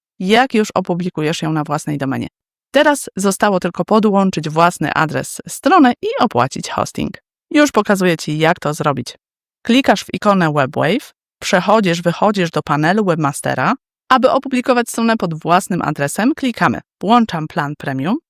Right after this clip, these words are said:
Właśnie na ten plan premium otrzymujesz pięćdziesiąt procent rabatu,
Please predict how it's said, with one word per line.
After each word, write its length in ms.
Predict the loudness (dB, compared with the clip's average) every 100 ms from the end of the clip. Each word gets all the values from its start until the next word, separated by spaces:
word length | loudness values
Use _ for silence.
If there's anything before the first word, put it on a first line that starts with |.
| _ _ _ -10
Właśnie 460 | 0 4 4 2 -2
na 100 | -2
ten 160 | -6
plan 240 | -6 -8 -6
premium 380 | -4 -2 -4
otrzymujesz 440 | -6 -10 -8 -8 -8
pięćdziesiąt 500 | -4 -4 -4 -6 -10
procent 280 | -10 -12 -10
rabatu, 420 | -10 -10 -6